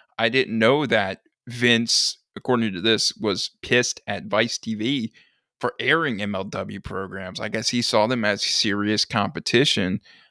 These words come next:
Um, you know, a-, and you know Vince, when, when something's in his way, he's gonna try to plow through it and, or, or take it over, as he did with W C W.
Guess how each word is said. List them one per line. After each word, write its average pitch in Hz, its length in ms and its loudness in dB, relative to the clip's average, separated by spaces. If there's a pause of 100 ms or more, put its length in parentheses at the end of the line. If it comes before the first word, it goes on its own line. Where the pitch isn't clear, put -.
(180)
Um, 82 460 -6 (680)
you 85 140 -8
know, 95 220 -2
a-, - 280 -2
and 113 120 0
you 113 80 2
know 123 160 6
Vince, 117 360 0
when, 80 280 -4
when 87 80 -4
something's 117 340 0
in 123 80 -2
his 117 160 -2
way, 107 240 4
he's 101 140 -4
gonna 101 180 -4
try 104 240 0
to 101 180 -2 (140)
plow 104 280 2
through 113 400 2
it - 100 -4 (600)
and, 92 300 -6
or, 82 160 -6
or 87 160 -2
take 120 320 -2
it 131 100 4
over, 107 540 4
as 113 140 4
he 117 120 2
did 117 300 0
with 110 160 -2
W 107 320 2
C 107 160 -4
W. 101 480 -2